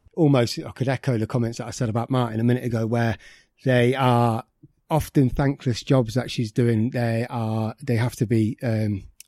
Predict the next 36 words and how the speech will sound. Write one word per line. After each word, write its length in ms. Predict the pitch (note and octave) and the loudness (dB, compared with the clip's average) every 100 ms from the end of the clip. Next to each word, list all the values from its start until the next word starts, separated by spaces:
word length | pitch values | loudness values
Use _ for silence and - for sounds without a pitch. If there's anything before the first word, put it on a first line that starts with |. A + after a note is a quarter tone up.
| _ | _
perfect. 520 | - C#3+ C3 C3 B2+ _ | 4 4 4 0 -4 _
There's 180 | A#2 A2+ | -4 0
no 160 | B2 | 2
room 300 | A#2+ A#2 A#2 | 4 4 2
for 180 | G#2+ A#2+ | 0 0
error, 380 | B2+ B2 A#2+ A2 | 2 2 2 0
because 220 | A#2+ - | -4 -4
if 140 | A2 - | -4 -2
you 80 | A2 | -4
have 160 | G2+ | -2
any 180 | G#2 G#2+ | 0 2
errors, 300 | C3 B2 A2+ | 2 2 0
there's, 260 | G#2 - - | -4 -8 -12
there's 260 | G#2 A2 | -6 -4
an 100 | G#2 | -2
opportunity 520 | A2+ G#2 - A#2 G#2+ G#2+ | -6 -8 -4 -4 -2 -4
of 60 | |
the 100 | G#2 | -4
club 240 | - A#2 G2+ | -4 -4 -4
getting 280 | G#2 G#2 G#2+ | -10 -8 -6
themselves 500 | G#2+ G2+ A2+ G#2+ G2+ | -4 -4 -4 -4 -4
into 200 | G2+ G2+ | -6 -6
trouble. 380 | C#3+ A#2+ A#2+ - _ _ _ _ | -2 0 0 -4 _ _ _ _
Um, 320 | B2 B2 A#2+ B2+ | 0 2 4 2
and 160 | B2 | 0
I 60 | A#2 | 0
would 160 | A#2 - | 0 0
say 180 | A#2+ | -2
it's 140 | A#2 A#2+ | -2 0
almost 340 | B2+ A#2 G2 | 2 2 0
a 40 | A2+ | -4
full-time 520 | - A2+ - A2 G#2 | -4 -4 -2 -2 0
job 240 | A#2+ G#2+ | -2 -2
where 180 | G#2+ G#2+ | -4 -4
she's, 240 | - G#2+ G2+ - | -6 -8 -10 -12
she's 300 | - A2 | -6 -4